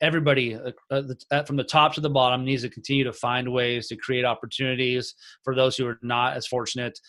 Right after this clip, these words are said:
as everyone else to be able to do that. And, uh, and I, I think that was, I think that's the best way to help, uh, youth baseball to grow. And, and I, I know that I, Andrew McCutcheon does a really good job of speaking on it. I know there's some other guys, and, uh,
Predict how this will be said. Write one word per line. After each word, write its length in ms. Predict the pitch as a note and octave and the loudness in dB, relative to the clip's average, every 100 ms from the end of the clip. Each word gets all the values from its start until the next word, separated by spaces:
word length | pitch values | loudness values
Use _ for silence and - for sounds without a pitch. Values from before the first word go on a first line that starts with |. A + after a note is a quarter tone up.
| - - | -20 -8
as 160 | A#2+ A#2 | -6 -4
everyone 260 | A#2+ A#2+ | -4 -2
else 220 | A#2 A#2 - | -2 -2 -4
to 120 | G#2 | -10
be 160 | G#2+ | -4
able 160 | A2+ A2 | -4 -4
to 120 | A2 | -8
do 180 | G#2+ A#2+ | -6 0
that. 320 | C#3 D3 D#3 B2+ | 2 2 0 -4
And, 400 | B2 A#2+ A#2 B2 | -4 -4 -4 -4
uh, 400 | A#2 A2+ A2+ A2 - - - | -4 -2 -2 -4 -6 -20 -10
and 340 | A#2+ A#2 A2+ G#2+ - _ _ _ | -8 -6 -8 -12 -20 _ _ _
I, 240 | B2 D3 C3+ | -2 0 2
I 40 | |
think 180 | D3 C#3+ | 2 2
that 180 | C3 B2+ | 0 0
was, 120 | C3+ C#3 | 0 0
I 100 | C3+ | 0
think 140 | C3+ | 2
that's 140 | B2+ | 0
the 80 | A2+ | -4
best 380 | A2 B2 A#2+ - | -2 2 2 0
way 140 | B2 | -2
to 100 | A#2 | -2
help, 320 | A2 A#2 A2+ - _ - _ A2+ | -2 -2 -2 -6 _ -20 _ -6
uh, 60 | |
youth 320 | A2 A2 A2 - | -4 -4 -6 -4
baseball 720 | A2 A2 - A2 G#2+ G#2+ A2 - | -4 -4 -2 0 2 0 -4 -10
to 100 | A2+ | -8
grow. 440 | A#2 A#2 A#2 A#2 | -4 0 2 0
And, 240 | A2+ A#2 C3 | -2 -6 -6
and 140 | B2 | -2
I, 120 | B2 B2+ | -2 0
I 60 | C3+ | 2
know 300 | C3+ C3 B2+ | 4 4 4
that 280 | B2+ A#2 - - - - | 2 2 -4 -20 -20 -2
I, 120 | D3 - D3+ | 0 0 2
Andrew 260 | E3 D#3+ D#3+ | 2 2 2
McCutcheon 440 | D3 D#3 D#3 E3+ | 2 2 2 2
does 160 | D#3+ D#3 | 2 4
a 80 | D3 | 4
really 280 | D#3 D#3 | 4 4
good 160 | D3 D#3+ | 4 4
job 280 | D3+ D3 D3 | 6 6 4
of 60 | |
speaking 380 | C#3+ D#3+ D#3+ D#3 | 2 0 2 4
on 160 | D3 D3+ | 4 6
it. 120 | D3 | 4
I 80 | C#3 | 4
know 120 | C#3 | 4
there's 140 | C3+ | 4
some 100 | C#3+ | 4
other 160 | C3+ C#3 | 4 4
guys, 480 | D3 C#3 C#3+ C#3+ C#3+ | 6 6 6 4 0
and, 460 | B2+ B2+ A#2+ A#2+ | -2 -2 -2 -4
uh, 460 | C3 A#2+ A#2 A#2 | -4 -4 -2 -2